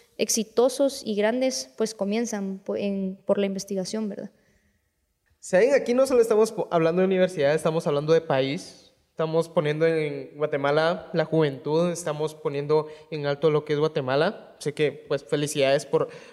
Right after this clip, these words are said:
Speaker 2: por ese, pues, esos logros, grandes logros que hayan tenido en el Biodesign Challenge. Y, pues, ya solo para terminar, ya que hemos estado hablando de arquitectura, de desechos y todo eso, pero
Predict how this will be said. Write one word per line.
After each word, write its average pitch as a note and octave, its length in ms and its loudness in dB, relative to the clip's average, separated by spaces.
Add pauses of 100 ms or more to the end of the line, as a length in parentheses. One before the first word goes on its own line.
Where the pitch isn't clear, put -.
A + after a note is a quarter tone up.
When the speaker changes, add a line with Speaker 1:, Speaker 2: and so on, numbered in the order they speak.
Speaker 2:
por D#3 140 2
ese, D3+ 720 0
pues, D#3+ 160 2
esos D#3+ 260 2
logros, D#3 380 4
grandes D3 260 0
logros D3 300 2
que D#3 80 0
hayan D3+ 160 -2
tenido D3 420 2 (300)
en D#3 160 -2
el D3 180 2
Biodesign C#3+ 600 0
Challenge. E3 600 0 (480)
Y, D#3 460 -2
pues, F3 240 0
ya F3+ 140 0
solo C4+ 240 2
para C4 240 2
terminar, F#3+ 360 2
ya F#3 160 0
que F#3 340 0
hemos F#3 220 0
estado D#3+ 200 0
hablando F3 240 2
de F3 80 4
arquitectura, F3+ 1000 0
de D#3+ 140 4
desechos E3+ 580 2
y D#3 60 -4
todo E3+ 100 4
eso, F#3 160 2
pero E3+ 220 2